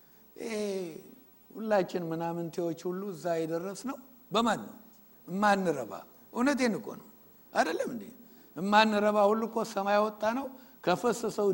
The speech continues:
ደም የተነሳ ነው። ስለዚህ ሰማይም እንኳን ወጥተን ቀራንዮ ሊረሳ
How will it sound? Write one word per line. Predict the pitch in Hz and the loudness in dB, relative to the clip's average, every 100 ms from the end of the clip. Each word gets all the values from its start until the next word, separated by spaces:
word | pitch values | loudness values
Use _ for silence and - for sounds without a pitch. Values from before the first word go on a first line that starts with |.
| 143 | 2
ደም | 127 196 190 | 6 6 6
የተነሳ | 170 135 123 95 - - | 2 0 -6 -8 -14 -16
ነው። | - - - - - - - - - - _ | -18 -20 -20 -20 -20 -20 -20 -20 -20 -20 _
ስለዚህ | - 220 254 247 330 - - - | 4 8 8 6 -2 -4 -18 -14
ሰማይም | - 247 247 254 254 247 | -2 2 4 4 4 0
እንኳን | 240 233 220 | 0 0 2
ወጥተን | 233 254 - 247 233 | 0 -2 -6 -6 -4
ቀራንዮ | 226 208 208 214 214 | 0 0 0 -2 -2
ሊረሳ | 208 196 196 196 | -2 0 -2 -4